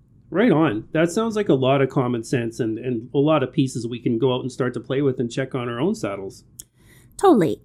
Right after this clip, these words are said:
Speaker 2: And that's the thing to remember, is that saddle fit definitely can be quite complicated and there are a lot of pieces to look for. But a lot of it's really common sense, so it is easy for the average owner to go out and get an idea of what's going on with their own saddle.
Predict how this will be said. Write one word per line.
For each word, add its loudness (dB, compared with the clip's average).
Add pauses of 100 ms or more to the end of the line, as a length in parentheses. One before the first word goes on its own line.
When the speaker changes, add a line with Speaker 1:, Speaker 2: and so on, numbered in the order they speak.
Speaker 2:
And 8
that's 6
the 0
thing 4
to -2
remember, 2
is 2
that -2
saddle -2
fit -2 (200)
definitely 0
can 0
be 2 (200)
quite -4
complicated -4
and -2
there -6
are 0
a 0
lot 0
of -4
pieces -6
to -6
look -6
for. -6 (880)
But 6
a 4
lot 4
of 0
it's -6
really -4
common 2
sense, -6
so 0
it -2
is 0
easy 0
for -4
the 0
average -4
owner -4
to -8
go -2
out -2
and 2
get -2
an -4
idea -4
of -10
what's -8
going -2
on -2
with -6
their -6
own -4
saddle. -10